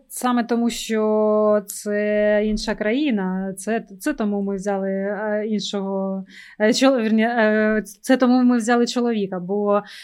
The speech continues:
е, взагалі-то в Україні, якщо взяти якусь статистику, я впевнена, що буде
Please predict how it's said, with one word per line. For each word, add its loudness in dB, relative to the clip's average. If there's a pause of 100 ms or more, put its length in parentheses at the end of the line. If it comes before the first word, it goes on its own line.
(180)
е, -2
взагалі-то 0
в -2
Україні, 0 (380)
якщо -4 (400)
взяти -2
якусь -2
статистику, -2
я 2
впевнена, 0
що -4
буде 0